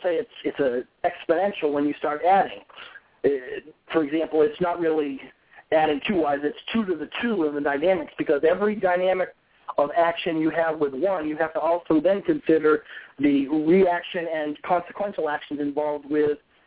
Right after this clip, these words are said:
the other spouse as well. So there's greater requirements for communication. I often liken it to the concept of mathematics.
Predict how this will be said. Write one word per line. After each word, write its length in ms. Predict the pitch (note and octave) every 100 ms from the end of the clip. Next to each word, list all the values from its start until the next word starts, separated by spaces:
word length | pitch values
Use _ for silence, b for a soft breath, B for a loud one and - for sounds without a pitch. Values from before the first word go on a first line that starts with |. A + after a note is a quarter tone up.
| _
the 160 | D3+ D#3
other 420 | F#3 E3 D3+ D3+ _ _ _ _ _ _ _
spouse 260 | - D#3+ C#3+ C#3
as 60 | C#3+
well. 220 | F3+ B2
So 80 | D#3
there's 220 | D3+ D3+ C3+
greater 440 | D#3 E3+ G3+ G3 F3+
requirements 760 | E3 - G3+ C4 A3 D3 C#3 - -
for 480 | A#3+ F#3 D3 D3 - _ _ _ _ -
communication. 680 | - F3 D#3+ C#3 F#3 - A2+ D#3
I 100 | A3
often 360 | B3 - F3
liken 320 | F#3 G3+ F3+
it 140 | D#3 - -
to 240 | D3 C#3 B B B B B B - -
the 100 | E4+ -
concept 460 | G#3 G#3+ G#3+ -
of 140 | E3+ -
mathematics. 720 | D#3 F3 D#3+ D#3 E3 -